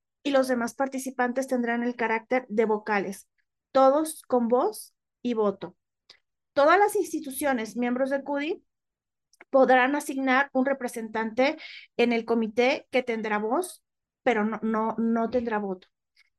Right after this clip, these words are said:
El comité contará con un presidente y un secretario, quienes durarán dos años en el cargo, periodo que podrá ampliarse por un año más,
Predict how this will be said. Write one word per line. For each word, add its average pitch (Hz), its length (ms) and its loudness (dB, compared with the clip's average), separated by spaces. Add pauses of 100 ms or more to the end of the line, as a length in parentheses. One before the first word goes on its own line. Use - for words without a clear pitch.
El 247 160 0
comité 254 400 2
contará 277 420 2
con 262 160 0
un 254 80 0
presidente 254 580 -2
y 254 80 -4
un 247 80 -4
secretario, 254 760 -2 (400)
quienes 269 340 2
durarán 254 500 2
dos 294 320 2
años 339 440 -2
en 254 160 -2
el 220 160 -6
cargo, 208 440 -2 (480)
periodo 254 460 2
que 302 120 -2
podrá 233 340 -4
ampliarse 254 460 -4
por 240 200 -6
un 240 120 -4
año 247 220 0
más, 302 260 0